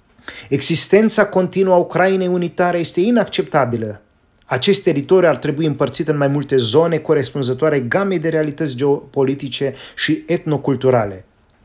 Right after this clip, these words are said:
Dugin împarte Ucraina în trei, în, uh, patru regiuni. Ucraina de Est, Crimea, Ucraina Centrală, de la Cernigov până la Odessa,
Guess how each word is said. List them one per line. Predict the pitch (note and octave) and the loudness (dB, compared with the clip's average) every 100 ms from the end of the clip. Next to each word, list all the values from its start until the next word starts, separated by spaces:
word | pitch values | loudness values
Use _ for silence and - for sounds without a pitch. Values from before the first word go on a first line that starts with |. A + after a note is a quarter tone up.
| _ _ _ - - - - | _ _ _ -20 -20 -20 -14
Dugin | - B3 A3+ | 0 4 6
împarte | F#3+ D#3 G3 F#3+ | 4 4 2 2
Ucraina | D#3 - F#3 F3 | -2 2 2 2
în | D#3+ B2 | 0 -2
trei, | - F#3 G#3+ G#3 - | 2 4 4 2 0
în, | D#3+ | 4
uh, | D#3+ C#3+ B2 | 4 4 2
patru | G#3 G3+ F#3 E3+ D#3 D#3 - _ _ _ _ _ | 0 0 2 4 2 0 -10 _ _ _ _ _
regiuni. | - D#3 B2 C3 G2+ - | 2 2 4 0 -2 -10
Ucraina | - C#3+ D#3+ E3+ D#3 | -6 -2 2 2 2
de | B2 B2 B2+ - | 2 0 0 0
Est, | D#3 G#3 - - - _ _ _ _ _ _ _ | 4 4 2 -10 -20 _ _ _ _ _ _ _
Crimea, | - E3 D#3+ E3 D#3+ F#3 G#3 _ _ _ _ - | 0 2 4 4 4 0 -6 _ _ _ _ -12
Ucraina | - D#3 D#3 A3+ A#3+ E3 | 0 0 4 2 2 -2
Centrală, | - C3 B2+ D3+ E3+ | -2 -2 2 2 2
de | F#3 C#3 | 2 2
la | C3+ A#2+ | 2 0
Cernigov | - D3+ C3+ D#3 C3 B2+ | 0 -2 0 -2 -2 -4
până | - C#3+ | -4 -4
la | B2+ A#2+ | -2 0
Odessa, | A#2 B2 D3 - | 0 -2 -4 -4